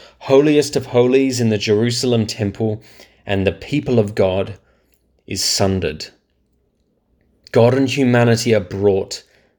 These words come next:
together. And this happens through Christ, who united in himself the divine and human.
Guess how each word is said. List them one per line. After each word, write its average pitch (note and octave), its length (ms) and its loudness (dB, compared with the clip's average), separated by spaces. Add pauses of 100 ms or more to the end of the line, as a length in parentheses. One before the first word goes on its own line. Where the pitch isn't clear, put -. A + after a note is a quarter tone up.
together. - 560 -8 (1200)
And A2 140 0
this G#2+ 160 0
happens F#2 640 -6
through A#2+ 300 -2
Christ, G2 720 -6 (460)
who B2 140 -4
united A#2 720 0
in B2+ 200 -4
himself A2+ 1120 -6 (640)
the A2 100 -4
divine G2 800 0 (320)
and F#2+ 160 -10
human. E2 680 -10